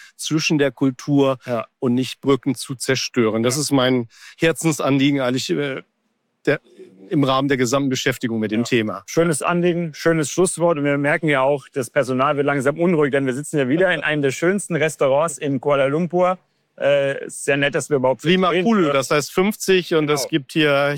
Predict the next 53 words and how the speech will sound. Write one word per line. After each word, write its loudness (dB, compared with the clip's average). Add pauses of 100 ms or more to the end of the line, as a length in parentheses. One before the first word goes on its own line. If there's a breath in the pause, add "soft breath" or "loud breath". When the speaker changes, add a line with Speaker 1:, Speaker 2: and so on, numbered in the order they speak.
(160)
Speaker 1:
äh, 0
gutes -2
Speaker 2:
Pack 0
Speaker 1:
Essen. 2
Speaker 2:
den, -
äh, 2
Link 0
von -2
Google 2
Maps -2
in -6
die -2
Beschreibung. -4
Also -2
wenn 2
man -2
in -6
Kuala 0
Lumpur 0
ist, -6
gerne 0
hier -2
vorbeikommen. 0 (380)
Und, 0
äh, 2
ja, 2
die -6
wollen 0
jetzt -4
ja 2
auch 0
die -4
Musik, 0
glaube 0
ich, -8
anmachen. -2
Und, 0
äh, 4
die -2
Mittagszeit 0
beginnt 0
jetzt -2
hier. 2
Von -4
daher 2
sind -2
wir 2
auch -2
gezwungen -2
aufzuhören. -2
Aber 2
ich -4
glaube, -2